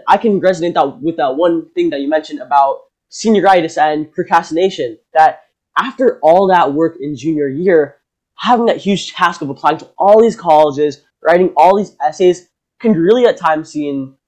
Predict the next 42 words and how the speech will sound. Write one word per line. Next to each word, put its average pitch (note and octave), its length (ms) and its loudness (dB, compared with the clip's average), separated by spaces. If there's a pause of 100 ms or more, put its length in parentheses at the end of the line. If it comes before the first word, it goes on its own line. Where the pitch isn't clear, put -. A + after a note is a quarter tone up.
(200)
unappealing. F3 920 0
But F3 200 2
again, E3 360 0 (260)
it's F#3 240 -2
really A#3+ 260 0
necessary G#3 720 0
as F3 360 2 (100)
it's - 400 -8 (320)
a D#3 80 0
major F#3 380 2
contributor D#3+ 560 -4
to B2+ 100 -12
your B2 120 -8
future. D#3+ 340 -6
And E3 240 0 (440)
that E3+ 580 2
fear A#3+ 200 2
of - 160 0
failure D#3 500 0
will F#3 160 0
be G3 80 -2
present, F#3+ 500 -4 (180)
but G3 140 2
you F3+ 100 -2
need D#3+ 280 -2
to - 140 -18
overcome B2 480 -6
it. - 80 -18 (680)
So A3+ 200 2
clearly, A3 360 2
you F#3 180 -2
have B3+ 120 2
a G#3 40 2
lot E3 260 2
of D3 80 -6
experience E3 540 -4
when E3 120 -2
it D3 80 -8
comes E3 360 -4
to D3 260 0
helping E3+ 560 -2
others, D3+ 460 -2